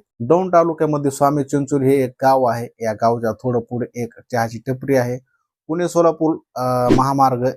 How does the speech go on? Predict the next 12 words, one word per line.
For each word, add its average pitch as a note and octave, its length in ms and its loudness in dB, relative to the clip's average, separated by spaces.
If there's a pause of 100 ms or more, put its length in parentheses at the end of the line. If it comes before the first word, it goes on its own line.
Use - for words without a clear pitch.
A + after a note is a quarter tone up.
(100)
येथूनच C#3+ 360 -2
जातो. A2+ 340 -4 (220)
त्या C3 100 -6
ठिकाणी C3 420 -2
ही C3 280 2
चहाची B2 380 -2
टपरी C#3 280 -2
आहे, B2 220 0
त्यामुळे C3+ 440 -2
सोलापूरच्या D3+ 720 0
दिशेने C3 340 -4
जाताना A#2 480 -2